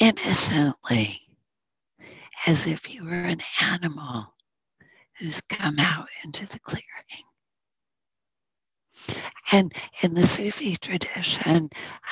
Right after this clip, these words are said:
and great poets like Hafiz will speak,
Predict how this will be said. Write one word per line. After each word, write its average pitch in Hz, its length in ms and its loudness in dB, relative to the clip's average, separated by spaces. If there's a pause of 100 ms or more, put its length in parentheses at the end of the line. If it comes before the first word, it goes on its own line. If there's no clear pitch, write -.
and 160 260 -2 (300)
great 170 320 4
poets - 720 -2
like 190 300 2
Hafiz - 1300 -2 (1000)
will 165 140 -2
speak, 190 540 4